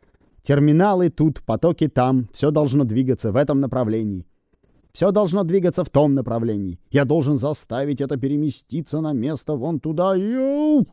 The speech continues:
Шмяк в тело, шмяк в тело, шмяк в тело. Э.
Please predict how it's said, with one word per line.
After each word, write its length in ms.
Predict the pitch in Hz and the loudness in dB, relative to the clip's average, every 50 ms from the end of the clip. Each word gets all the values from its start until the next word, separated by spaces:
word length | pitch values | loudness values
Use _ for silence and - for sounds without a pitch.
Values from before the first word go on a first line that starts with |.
| _ _ _ _ _ _ _ _ _ _ | _ _ _ _ _ _ _ _ _ _
Шмяк 440 | - - - 143 185 233 - - _ | -18 -4 0 2 2 2 2 -2 _
в 80 | - | -10
тело, 260 | - 123 113 98 92 | -6 -6 -6 -4 -6
шмяк 340 | - - 156 202 196 - - | -6 -4 -2 -2 -2 -2 -6
в 40 | - | -10
тело, 240 | - 104 90 85 85 | -10 -8 -8 -8 -10
шмяк 340 | - - 117 190 208 - _ | -8 -6 -6 -6 -6 -8 _
в 60 | _ | _
тело. 220 | - 78 58 - _ _ _ _ _ _ _ | -18 -18 -18 -18 _ _ _ _ _ _ _
Э. 300 | 69 76 85 113 160 151 | -16 -10 -2 0 0 0